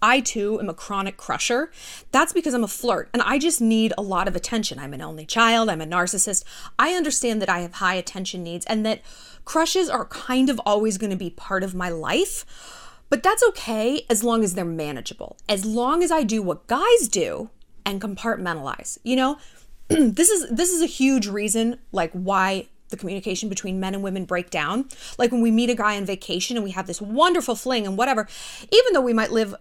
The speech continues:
in different continents, like, we wanna make it work. And the guy's like, "Well, I'll see you later." They know how to compartmentalize. They know how to keep things in a certain category of their life and not bleed into the rest of the things, because they know ultimately it's either not gonna work or it isn't even really what they want.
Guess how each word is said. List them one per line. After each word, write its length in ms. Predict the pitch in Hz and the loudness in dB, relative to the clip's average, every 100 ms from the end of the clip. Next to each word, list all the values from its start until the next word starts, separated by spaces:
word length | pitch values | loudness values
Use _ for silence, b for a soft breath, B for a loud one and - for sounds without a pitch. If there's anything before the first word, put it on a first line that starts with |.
| - | -4
in 160 | 240 233 | 2 4
different 260 | 233 233 | 2 0
continents, 420 | 214 311 370 214 - | 0 -2 0 -2 -2
like, 120 | 185 | -4
we 340 | 180 180 302 | -6 2 4
wanna 240 | 381 302 240 | 6 4 2
make 200 | 214 196 | 0 -2
it 100 | 175 | 0
work. 320 | 247 269 214 | 4 4 2
And 140 | 226 | -2
the 40 | 240 | 0
guy's 220 | 269 269 | 0 0
like, 160 | 285 285 | -2 -2
"Well, 120 | 392 392 | -2 0
I'll 100 | 403 | 0
see 220 | - 330 | 0 0
you 80 | 349 | 0
later." 400 | 392 381 330 311 b b | 0 2 0 -2 b b
They 320 | 190 190 262 | -2 2 4
know 140 | 294 | 2
how 180 | 302 247 | 0 0
to 60 | 226 | 0
compartmentalize. 920 | 226 208 190 - 190 151 117 - - | -2 -2 -4 -4 -6 -4 -8 -6 -8
They 180 | 180 220 | -2 0
know 120 | 302 | 0
how 100 | 330 | 0
to 80 | 311 | -4
keep 340 | 233 - 294 | -4 -2 -4
things 460 | - 233 208 202 196 | -2 -2 -2 -2 -6
in 240 | - 185 | -6 -8
a 80 | 170 | -6
certain 340 | - 202 277 320 | -4 -4 -4 -4
category 640 | - 311 269 294 - 285 | 0 0 0 -2 -2 -2
of 140 | 254 | -2
their 100 | 294 | 0
life 300 | 277 208 190 - | 2 2 0 -4
and 140 | 180 | -4
not 260 | 185 196 220 | -2 -2 -4
bleed 180 | 208 | -6
into 220 | 190 185 196 | -4 -6 -6
the 80 | |
rest 260 | 175 170 - | -2 -2 -2
of 100 | 170 | -8
the 60 | 175 | -10
things, 380 | - 156 170 - B B B | -8 -6 -8 -10 B B B
because 260 | 269 320 | 4 4
they 140 | 269 311 | 2 2
know 220 | 330 - | 2 2
ultimately 540 | 262 294 330 339 359 359 | 2 2 -2 -2 -2 0
it's 100 | 262 | 0
either 160 | 262 247 | 0 0
not 240 | 226 240 | 0 0
gonna 140 | 262 269 | 0 -2
work 300 | 202 214 254 | 0 -2 -2
or 160 | 240 226 | 0 2
it 60 | |
isn't 180 | 254 233 | 2 0
even 200 | 247 214 | -2 -2
really 200 | 208 208 | -2 -4
what 180 | 190 190 | -4 -4
they 120 | 170 | -6
want. 420 | 165 160 - - | -8 -10 -12 -14